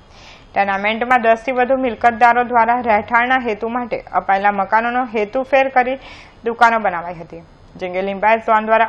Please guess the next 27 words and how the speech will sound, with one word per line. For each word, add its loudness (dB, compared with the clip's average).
અગાઉ 4
નોટિસ -2
પાઠવી 0
દુકાનો 0
દૂર -4
કરવા 0
જણાવ્યું -2
હતું. -16
તેમ 2
છતાં 0
મિલકતદારો 2
દ્વારા 2
કોઈ -2
પણ 0
પ્રકારની -2
કાર્યવાહી 0
ન 0
થતા -4
અંતે -20
લિંબાયત 0
ઝોનના 2
અધિકારીઓ 0
અને -4
કર્મચારીઓનો -2
કાફલો 0
ઘટના -2
સ્થળે -4